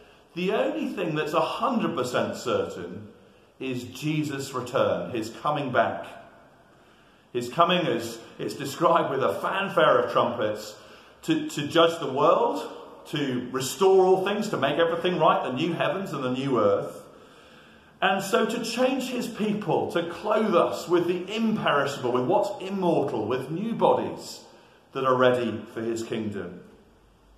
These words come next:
That's the future for everyone who trusts in him. So stand firm. Let nothing move you.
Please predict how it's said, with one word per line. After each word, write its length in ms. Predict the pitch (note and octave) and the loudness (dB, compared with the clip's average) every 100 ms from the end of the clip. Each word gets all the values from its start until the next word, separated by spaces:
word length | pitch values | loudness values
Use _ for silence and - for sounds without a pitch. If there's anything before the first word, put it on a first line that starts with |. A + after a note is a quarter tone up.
| _ _ _ _ _ | _ _ _ _ _
That's 320 | A3 - - | -4 -4 -6
the 140 | - A#3 | -8 -10
future 840 | - A3 B3+ - - D#3 B2+ G2+ - - - _ _ _ | -10 -8 -6 -4 -8 -8 -6 -8 -12 -20 -20 _ _ _
for 240 | E3 D#3+ | 0 2
everyone 640 | F#3 - D#3 A2+ G2+ F2+ F2 - - _ | 2 2 -2 -2 -4 -4 -10 -18 -20 _
who 120 | A#2+ | -10
trusts 420 | A#2+ - D3 - C#3+ | -10 -4 -4 -4 -8
in 160 | C3+ | -8
him. 320 | C3 B2+ B2+ B2+ - _ _ _ _ _ _ _ _ | -6 -6 -8 -16 -20 _ _ _ _ _ _ _ _
So 220 | - F3+ | -6 -2
stand 360 | F3+ G3+ G#3 G#3+ | -2 -2 -2 -4
firm. 380 | C#4+ E4 - - - - - _ _ _ _ _ | -2 -4 -4 -10 -18 -20 -20 _ _ _ _ _
Let 480 | C3+ D3 G3 - B2 | -4 2 2 2 -2
nothing 480 | B2+ - E3 G3 G#3 | -2 -2 -6 -6 -6
move 320 | C#4 D#4+ - | -2 -2 -2
you. 320 | A#2+ G2 E2+ | -4 -6 -6